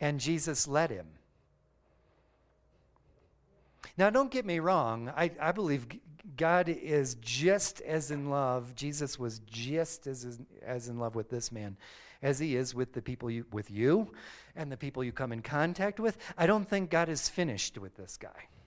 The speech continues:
I'm just telling you, at this moment, in this encounter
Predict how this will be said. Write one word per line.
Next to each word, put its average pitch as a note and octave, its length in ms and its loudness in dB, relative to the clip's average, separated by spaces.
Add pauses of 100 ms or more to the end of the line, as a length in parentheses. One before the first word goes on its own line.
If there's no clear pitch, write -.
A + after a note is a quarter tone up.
(600)
I'm E3+ 140 6
just F#3+ 200 4
telling F3 280 8
you, D3 140 4
at C#3 260 0
this G#3 280 8
moment, C3 480 2 (300)
in D3+ 240 2
this F#3 340 6
encounter C3 680 0